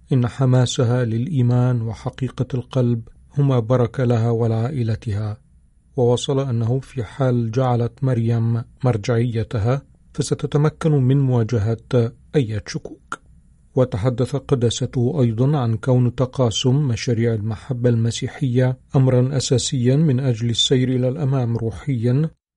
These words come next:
والتعاون مع نعمة الله ومشيئته. هذا ومن بين ما يتضمنه العدد الأخير من المجلة الصادرة عن بازيليك القديس بطرس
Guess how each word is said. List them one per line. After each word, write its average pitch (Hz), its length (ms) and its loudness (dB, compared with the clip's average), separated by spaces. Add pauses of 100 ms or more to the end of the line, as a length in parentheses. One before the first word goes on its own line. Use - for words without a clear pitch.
(180)
والتعاون 127 800 4
مع 117 240 0
نعمة 127 460 0
الله 113 420 -2 (420)
ومشيئته. 113 840 -4 (760)
هذا 131 260 0
ومن 127 240 0
بين 165 200 4
ما 127 160 -2
يتضمنه 120 560 -2
العدد 113 400 -2
الأخير 131 520 -2
من 123 140 2
المجلة 117 520 0
الصادرة 117 580 -2
عن 117 440 0
بازيليك 110 640 0
القديس 120 540 -6
بطرس 131 560 -2